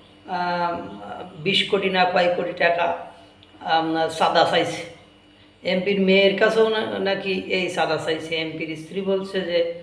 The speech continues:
"বাড়িটা আমার স্বামী অন্যায় করে থাকলে আমি স্বামীর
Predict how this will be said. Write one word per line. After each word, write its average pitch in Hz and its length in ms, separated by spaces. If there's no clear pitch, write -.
"বাড়িটা 170 500
আমার 185 280
স্বামী 202 340
অন্যায় 190 440
করে 196 180
থাকলে 196 320
আমি 180 240
স্বামীর 170 380